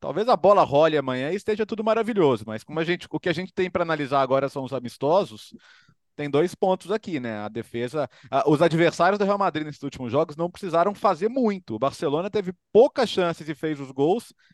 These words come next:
A Juventus também, praticamente quase sempre que chegou, foi perigosa e conseguiu fazer três gols. Ahn, os dois primeiros com incrível facilidade. O gol do E A, né? O E A entra sozinho na área praticamente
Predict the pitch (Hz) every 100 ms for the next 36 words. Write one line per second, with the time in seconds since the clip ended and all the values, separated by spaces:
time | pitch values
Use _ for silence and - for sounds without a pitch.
0 | _ _ - 160 226 180 247 311 311 302
1 | 226 269 175 196 226 220 233 - 220 302
2 | 330 233 226 208 196 180 147 202 240 220
3 | 233 226 175 190 220 262 285 - 202 220
4 | 196 185 190 185 156 123 165 233 - _
5 | _ _ _ 127 117 113 107 - _ _
6 | _ _ 147 139 156 254 269 190 269 -
7 | 294 202 - 277 330 - 240 226 143 175
8 | 165 165 240 302 269 156 135 208 254 160
9 | 165 147 175 247 277 311 226 277 262 156
10 | 247 240 156 165 151 151 - 127 147 165